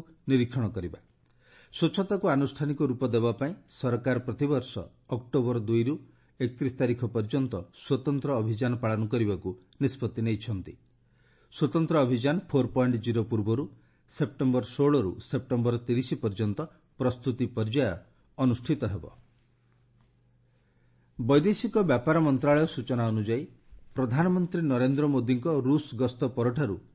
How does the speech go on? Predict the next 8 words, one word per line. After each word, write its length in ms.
ପଇଁତିରିଶ 460
ଜଣ 160
ଭାରତୀୟ 420
ନାଗରିକଙ୍କୁ 640
ସେଠାକାର 560
ସେନାରୁ 480
ମୁକ୍ତ 320
କରାଯାଇଛି। 540